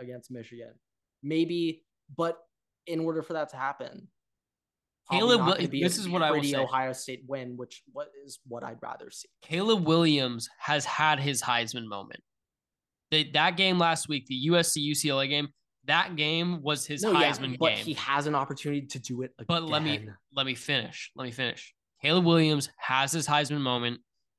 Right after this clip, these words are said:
Speaker 2: from the U S C U C L A game. C J Stroud does not yet have his Heisman moment. He
Speaker 1: No,
Speaker 2: has
Speaker 1: that,
Speaker 2: not
Speaker 1: that
Speaker 2: yet
Speaker 1: is
Speaker 2: had
Speaker 1: true,
Speaker 2: his
Speaker 1: but the
Speaker 2: Heisman
Speaker 1: thing
Speaker 2: game.
Speaker 1: is, like, he's, he's done, I mean, a pretty, pretty poor, well, he could have had a Heisman moment against Penn State, didn't.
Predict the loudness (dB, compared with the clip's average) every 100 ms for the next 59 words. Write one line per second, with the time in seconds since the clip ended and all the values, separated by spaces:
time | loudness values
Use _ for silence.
0 | _ -4 4 4 4 0 -4 _ _ -6
1 | 0 2 4 2 -2 -2 -4 -4 -6 -8
2 | -12 -16 _ _ 0 4 4 6 4 4
3 | 2 4 2 0 -8 _ _ _ _ _
4 | _ _ _ 0 2 -2 0 4 6 4
5 | 2 2 2 2 -2 _ _ _ _ -2
6 | -2 -2 -4 -4 -2 -4 -4 -4 -2 0
7 | -2 -6 _ _ _ _ _ -4 2 4
8 | 6 6 4 4 2 0 2 2 2 2
9 | 0 -2 -2 0 -2 0 -2 -2 -10 -10
10 | -14 -12 -10 -6 -6 -8 -10 -12 -12 -14
11 | -16 -14 -12 -10 -12 _ -14 -14 _ _
12 | -8 -8 -8 _ -4 0 0 -4 _ _
13 | _ _ -20 -6 -6 -2 0 0 0 -4
14 | -6 -10 -10 -10 -14 -16 -18 -20 _ -20
15 | -18 -20 -20 -20 -20 -20